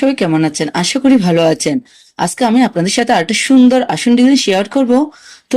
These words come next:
চলুন শুরু করি। ফ্রেন্ডস, প্রথমে আপনারা বাঁ দিক থেকে পঁচিশটি করে ঘর ছাড়বেন, নিচের দিক থেকে পঁচিশটি করে ঘর ছাড়বেন। ফ্রেন্ডস, দেখুন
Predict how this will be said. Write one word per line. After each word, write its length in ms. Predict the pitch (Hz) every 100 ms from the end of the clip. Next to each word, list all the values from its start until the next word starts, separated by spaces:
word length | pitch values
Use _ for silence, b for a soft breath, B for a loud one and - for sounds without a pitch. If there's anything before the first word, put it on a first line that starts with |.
| 269
চলুন 220 | 202 208 262
শুরু 140 | 190 220
করি। 180 | 277 247 254 302 B B B B -
ফ্রেন্ডস, 340 | 269 240 294 - _ _ -
প্রথমে 300 | 190 254 277 247
আপনারা 320 | 170 185 196 247 247 202
বাঁ 120 | 170
দিক 100 | 165 -
থেকে 180 | 262 254 254 202
পঁচিশটি 360 | 180 247 - 269
করে 140 | 269 262
ঘর 100 | 262 254
ছাড়বেন, 380 | 277 254 220 277 - B B B
নিচের 260 | 175 170 170 160
দিক 100 | 165 285
থেকে 200 | 269 247 359 - _ _ -
পঁচিশটি 380 | 185 240 240 254
করে 120 | 269 294
ঘর 100 | 247 170
ছাড়বেন। 320 | 175 151 135 127 - -
ফ্রেন্ডস, 280 | 233 240 240 165
দেখুন 340 | 170 208 220